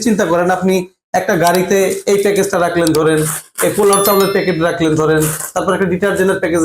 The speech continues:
রাখলেন ধরেন, এগুলো নিয়ে যদি আপনি বাজারে বিক্রি করতে বের হন, তবে কিন্তু আপনার per day একশো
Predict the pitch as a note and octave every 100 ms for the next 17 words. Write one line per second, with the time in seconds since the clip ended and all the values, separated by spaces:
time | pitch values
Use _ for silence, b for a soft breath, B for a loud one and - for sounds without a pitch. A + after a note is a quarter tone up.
0 | E3 E3 D3+ D3+ D#3 D#3 - _ _ G3
1 | A3 A3 A3 A3 G3 G3+ G#3 G#3+ F3+ F#3
2 | G3 F#3+ D#3 F3+ F3+ E3+ D#3 _ _ -
3 | C3+ G#3+ D#3+ G3+ F3+ E3 G#3+ B3 _ _
4 | - A3 A3+ G#3 A3 G#3 G#3+ G#3+ A3+ A#3
5 | F#3+ D3+ F3+ B3 C4 G3 F#3 F#3+